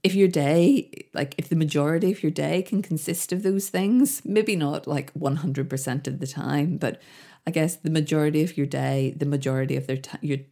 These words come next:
the time can be made up of those things, I guess that's when you know that you've found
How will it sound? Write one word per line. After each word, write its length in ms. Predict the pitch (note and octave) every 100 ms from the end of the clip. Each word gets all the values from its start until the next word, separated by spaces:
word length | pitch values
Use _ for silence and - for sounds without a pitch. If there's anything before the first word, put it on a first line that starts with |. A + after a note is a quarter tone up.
| _ _
the 80 | D3+
time 640 | - D3 B2 C#3 D3+ D3 - _ _ _ _ _ _ _ _
can 420 | - E3+ C#3+ C3+
be 200 | C3+ D3+
made 260 | D3 C#3 C3+
up 100 | C#3
of 180 | C#3 -
those 300 | C3+ C3+ C3+
things, 540 | - C3+ D3 G3+ - - - - - _ _ - -
I 100 | D3+
guess 220 | D3 C#3
that's 380 | - C3 - -
when 120 | C#3+
you 120 | C3+
know 460 | C3+ - C#3 C#3 D#3 _ _ -
that 240 | C3+ -
you've 180 | - C#3+
found 640 | C#3 B2 A#2+ C3 C3 C3+